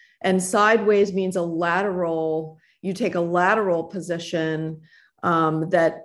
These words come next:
that may teach you new skills. Um, it's just not about climbing that ladder.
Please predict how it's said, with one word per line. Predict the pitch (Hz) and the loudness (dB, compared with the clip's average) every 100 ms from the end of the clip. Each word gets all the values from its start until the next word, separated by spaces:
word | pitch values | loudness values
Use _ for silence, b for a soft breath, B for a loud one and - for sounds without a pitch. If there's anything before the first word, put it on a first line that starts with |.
| 170 | -2
that | 175 - | -2 0
may | 185 175 | -2 -2
teach | 175 - 226 - | -4 -6 -6 -2
you | 196 | -2
new | 175 170 160 | 0 -2 -4
skills. | - 277 302 214 170 165 160 - - 185 | -6 0 2 2 2 0 -4 -10 -8 -2
Um, | 175 175 | 0 0
it's | 190 185 | -2 -4
just | - 196 | -8 -4
not | 190 185 185 | 0 2 2
about | 165 175 165 | 2 0 0
climbing | - - 190 190 185 170 165 | -4 -6 -4 -2 -2 -4 -2
that | 165 - | -2 -2
ladder. | 170 170 175 165 147 135 | -2 0 0 -2 -2 -4